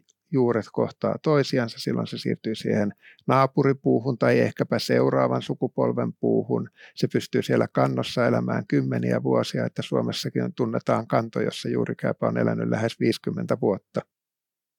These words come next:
Ja, ja sen aikaa se pystyy siitä sopivassa tilanteessa siirtyä siihen seuraavaan puuhun, jos se vaan on,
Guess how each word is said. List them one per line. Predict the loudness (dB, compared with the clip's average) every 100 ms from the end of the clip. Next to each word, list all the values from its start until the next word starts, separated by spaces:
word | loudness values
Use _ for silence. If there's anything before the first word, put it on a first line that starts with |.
| _
Ja, | 2 4
ja | 2 2
sen | 2 2
aikaa | 0 0 -2
se | -2 -4
pystyy | -4 -4 -2 -2
siitä | -2 -2 -4
sopivassa | -2 -4 -4 -4 -2
tilanteessa | 0 0 0 -2 -2
siirtyä | 0 -2 -2 -6
siihen | -4 -2 0
seuraavaan | 0 2 2 2 0 0
puuhun, | -4 -4
jos | -6 -4
se | 0
vaan | 2 2 0
on, | -6